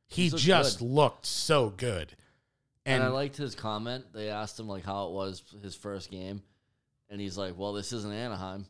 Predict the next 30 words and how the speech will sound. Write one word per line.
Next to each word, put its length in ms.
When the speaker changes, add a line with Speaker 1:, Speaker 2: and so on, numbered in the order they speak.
Speaker 1:
Oh, 160
yeah. 420
Not 260
to 80
Speaker 2:
<laughs> 40
Speaker 1:
mention, 320
well, 100
dude, 220
his 160
first 320
game 200
was 120
like 80
a 60
playoff 360
atmosphere. 500
Speaker 2:
Oh, 100
it 20
was 100
crazy. 440
Speaker 1:
I 80
mean, 100
Speaker 2:
game 60
Speaker 1:
that 180
Speaker 2:
was 80
Speaker 1:
crowd 320
Speaker 2:
wild. 80
Speaker 1:
was 140
insane. 760
Speaker 2:
Yeah. 280